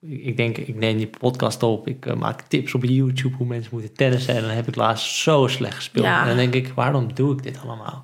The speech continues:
Speaker 1: <laughs> Maar ja, jij, ik bedoel, jij traint superveel ervoor. En dan heb je af en toe ook momenten dat je dus, ja, eigenlijk niet doet wat je had gehoopt of, of gepresteerd zoals je niet
Speaker 2: Mm.
Speaker 1: wilde. Hoe is het een kwestie van tijd? Dat je denkt: "Nou, oké, ik heb er toch wel weer zin in." Of zijn er dingen die je dan doet?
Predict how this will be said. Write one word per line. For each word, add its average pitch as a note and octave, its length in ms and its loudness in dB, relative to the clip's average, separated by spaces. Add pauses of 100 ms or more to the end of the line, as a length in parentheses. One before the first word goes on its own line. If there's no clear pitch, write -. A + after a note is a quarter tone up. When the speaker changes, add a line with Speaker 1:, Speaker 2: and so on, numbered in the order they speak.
Speaker 1:
<laughs> - 40 -2 (460)
Maar B2 460 4
ja, A#2+ 280 4
jij, B2 200 4
ik B2 120 2
bedoel, B2+ 300 6
jij B2 220 6
traint C3 520 4
superveel C#3+ 680 4
ervoor. B2 320 2
En A#2 140 2
dan A#2+ 100 2
heb B2 140 0
je C3 80 0
af B2 120 0
en - 60 -12
toe C3+ 100 4
ook C3 80 0
momenten A2+ 420 0
dat A#2 160 -10
je A#2+ 80 -10
dus, A#2 240 -6 (380)
ja, A#2+ 220 2
eigenlijk B2 380 2
niet B2+ 200 -12
doet B2+ 160 0
wat A2+ 180 0
je A2+ 380 0
had A#2 160 -2
gehoopt A#2 480 4
of, A2+ 220 -10
of D3 240 -20
gepresteerd A#2+ 600 -6
zoals A2+ 240 -4
je G2+ 60 -4
niet A#2+ 160 0
Speaker 2:
Mm. F#2+ 60 -6
Speaker 1:
wilde. B2+ 360 2 (960)
Hoe C3+ 480 4 (120)
is C3 80 2
het A#2+ 80 2
een C3 60 -4
kwestie C#3+ 260 4
van B2 180 0
tijd? B2 440 0 (680)
Dat B2+ 120 -2
je C#3 60 2
denkt: A#2 180 2
"Nou, - 140 -2 (140)
oké, - 140 -18
ik A#2 120 -20
heb - 100 -16
er - 60 -20
toch - 120 -14
wel G#2+ 120 -10
weer G#2+ 80 -8
zin C3 220 2
in." D3+ 60 2
Of C3 100 0
zijn C3 160 2
er C3 80 2
dingen B2+ 200 2
die B2 80 -2
je B2 60 -4
dan A#2 140 -2
doet? A2 260 -8